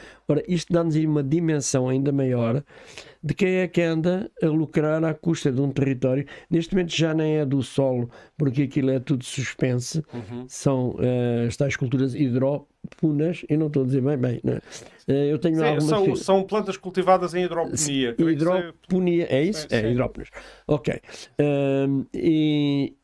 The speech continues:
Speaker 1: e, portanto, eh, é para percebermos que não estamos em mãos inocentes e estamos nas mãos de grandes potentados mundiais aqui na Califórnia e em qualquer parte do mundo.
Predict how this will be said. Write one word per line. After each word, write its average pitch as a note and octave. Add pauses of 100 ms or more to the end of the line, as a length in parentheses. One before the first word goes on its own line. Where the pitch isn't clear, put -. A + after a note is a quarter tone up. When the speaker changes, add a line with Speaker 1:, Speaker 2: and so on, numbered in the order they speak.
Speaker 1:
e, D#3+
portanto, E3+
eh, D#3
é E3+
para F3+
percebermos F3+ (120)
que F3+ (320)
não D#3+
estamos D#3
em D3+
mãos C3+
inocentes C3+ (300)
e D3
estamos D#3
nas D#3
mãos D#3
de C3
grandes D3
potentados C#3
mundiais C3+ (360)
aqui F3+
na E3+
Califórnia E3+
e F#3
em F3+
qualquer F3+
parte F3
do F#3+
mundo. D#3+